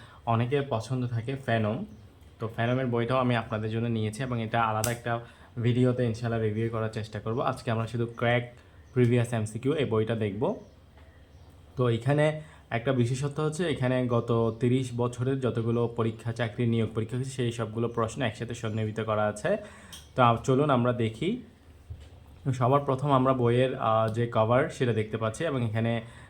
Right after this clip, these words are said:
তৃতীয় সংস্করণ, আহ, যে বইটা এসেছে সেটা এবং, অর্থাৎ এটা এখন পর্যন্ত যে লেটেস্ট ভার্সনটা আছে এটা বইটা, এবং এখানে বইয়ের বৈশিষ্ট্য দেয়া আছে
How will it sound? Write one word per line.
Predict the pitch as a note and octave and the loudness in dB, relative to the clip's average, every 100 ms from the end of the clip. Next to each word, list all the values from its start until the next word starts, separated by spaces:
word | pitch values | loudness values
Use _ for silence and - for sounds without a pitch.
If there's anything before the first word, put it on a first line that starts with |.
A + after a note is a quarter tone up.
| - | -4
তৃতীয় | C3+ C3 C3 | 0 2 2
সংস্করণ, | B2 C3+ C3 - C3+ C3+ | 2 -2 -2 0 2 2
আহ, | C3+ A#2+ A2+ | 2 2 2
যে | G#2+ A2+ | 2 0
বইটা | A2 A2 A2+ | 0 0 -2
এসেছে | A2 A2+ - D3+ | -4 -8 -10 -8
সেটা | - A#2 B2 G3+ D3 | -6 0 0 0 -4
এবং, | G#2+ A2+ A#2 | -4 -4 -4
অর্থাৎ | A#2+ A2 - A#2 | -4 -4 -4 -4
এটা | A#2 A#2 | -2 -2
এখন | G#2+ B2+ | -2 -2
পর্যন্ত | B2+ A#2+ A2+ | 0 0 0
যে | A2+ G#2+ - - - - | -2 -2 -6 -18 -10 0
লেটেস্ট | A#2+ B2+ B2 A#2 | 2 2 0 -2
ভার্সনটা | G#2+ A2+ A#2+ A#2 | -2 -2 -2 -2
আছে | A2 C3 C3 | -2 -2 -2
এটা | A2 A#2 C3 - - - A#2+ | 2 0 -2 -12 -20 -8 -4
বইটা, | G#2+ B2+ G3 - - - - A2 | 0 0 -2 -6 -12 -14 -6 0
এবং | A2 A#2 | 2 2
এখানে | A2+ B2+ B2 | 2 2 2
বইয়ের | A2+ A#2+ C3+ | 4 4 4
বৈশিষ্ট্য | A2+ A2 A2 C3+ - | 4 2 0 -2 -2
দেয়া | C3+ B2+ A#2+ | 0 2 2
আছে | A#2+ G3 | 0 0